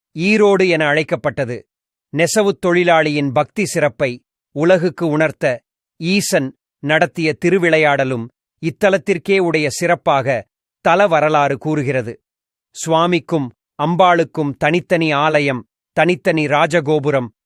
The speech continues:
கொடிமரம், விசாலமான பிரகாரம் அமைந்துள்ளது. ஆருத்ராநாதர் மீது ஆண்டுதோறும் மாசி மாதம் சூரிய ஒளி விழுகிறது. ஈரோடு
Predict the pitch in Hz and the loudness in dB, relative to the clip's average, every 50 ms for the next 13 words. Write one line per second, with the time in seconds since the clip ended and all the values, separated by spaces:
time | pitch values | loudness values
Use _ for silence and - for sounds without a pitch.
0 | _ _ _ - 160 160 170 180 165 156 147 143 135 120 117 - _ _ _ _ | _ _ _ -4 -2 0 0 2 2 2 2 0 0 -2 -6 -12 _ _ _ _
1 | - 120 151 151 - 196 175 175 175 170 165 160 156 156 156 147 - 151 151 127 | -10 -6 -6 -2 0 2 2 2 2 2 0 0 0 0 0 0 0 0 0 2
2 | 156 151 147 139 135 127 127 135 139 139 127 131 123 123 123 107 110 110 - _ | 2 2 2 2 0 0 -2 -2 -2 -2 -2 -2 -4 -4 -6 -6 -8 -12 -16 _
3 | _ _ _ _ _ _ _ _ _ _ _ _ _ 143 147 175 196 208 214 170 | _ _ _ _ _ _ _ _ _ _ _ _ _ 0 2 4 4 4 4 4
4 | 196 185 175 170 165 160 165 156 170 160 143 147 147 151 131 147 135 107 - _ | 2 2 4 2 2 0 0 0 0 0 0 0 -2 -2 -2 -4 -6 -6 -10 _
5 | _ _ _ _ _ 143 147 175 202 208 196 202 170 175 165 156 156 147 139 127 | _ _ _ _ _ -2 0 0 2 2 2 2 2 2 2 2 0 0 0 0
6 | 135 147 175 170 - 202 190 165 160 156 156 139 147 135 127 117 - - 175 185 | 0 0 0 0 -2 -2 -2 0 0 0 0 0 0 -2 -4 -6 -6 -4 -2 -2
7 | 190 185 170 156 139 139 139 147 143 127 143 143 143 123 147 131 123 104 113 - | 0 0 0 0 0 0 -2 -2 -2 -2 -2 -2 -2 -2 -2 -4 -4 -6 -8 -12
8 | - _ _ _ _ _ _ _ _ _ _ _ _ _ 151 156 180 196 202 190 | -14 _ _ _ _ _ _ _ _ _ _ _ _ _ -4 -2 0 2 2 2
9 | 180 170 165 160 147 131 | 2 2 2 0 -2 -4